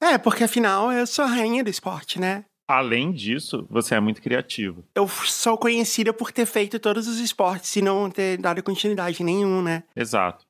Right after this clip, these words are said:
Speaker 2: Mas isso é da vida, né? Todo mundo faz isso.
Speaker 1: Não, mas isso era parte da minha adolescência, assim. Isso era uma da, das, das coisas que eram usadas contra mim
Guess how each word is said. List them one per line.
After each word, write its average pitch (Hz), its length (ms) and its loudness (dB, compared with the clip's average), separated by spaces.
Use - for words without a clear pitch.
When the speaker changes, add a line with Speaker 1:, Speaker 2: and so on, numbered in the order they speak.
Speaker 2:
Mas 147 200 -2
isso 190 200 -2
é 247 80 2
da 247 140 0
vida, 131 340 0
né? 120 160 0
Todo 196 240 -2
mundo 123 180 -2
faz 101 260 -4
isso. 92 200 -8
Speaker 1:
Não, 277 160 4
mas 214 140 2
isso 208 160 0
era 233 100 2
parte 220 360 -2
da 233 80 0
minha 233 140 0
adolescência, 226 600 -2
assim. 185 260 -6
Isso 170 220 -2
era 180 160 2
uma 185 140 2
da, 190 140 0
das, - 600 -8
das 190 240 2
coisas 208 340 2
que - 80 0
eram 226 160 2
usadas 208 460 -2
contra 208 340 0
mim 208 280 -2